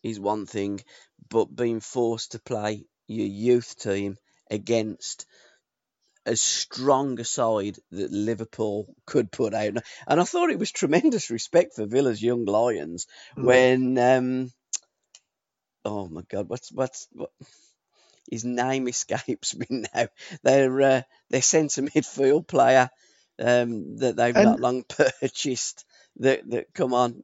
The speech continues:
Speaker 1: what the hell's his name? Help me out here, T C.
Speaker 2: Oh, for, um, for
Speaker 1: For,
Speaker 2: Liverpool.
Speaker 1: for, for Liverpool, yeah.
Speaker 2: Is that the guy from Wolves?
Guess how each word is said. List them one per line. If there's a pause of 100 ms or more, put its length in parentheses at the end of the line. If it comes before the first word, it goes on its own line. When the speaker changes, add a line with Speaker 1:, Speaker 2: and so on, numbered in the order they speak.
Speaker 1:
what
the
hell's
his
name?
Help
me
out
here,
T
C.
Speaker 2:
Oh,
for, (180)
um,
for
Speaker 1:
For,
Speaker 2:
Liverpool.
Speaker 1:
for,
for
Liverpool,
yeah. (640)
Speaker 2:
Is
that
the
guy
from (260)
Wolves?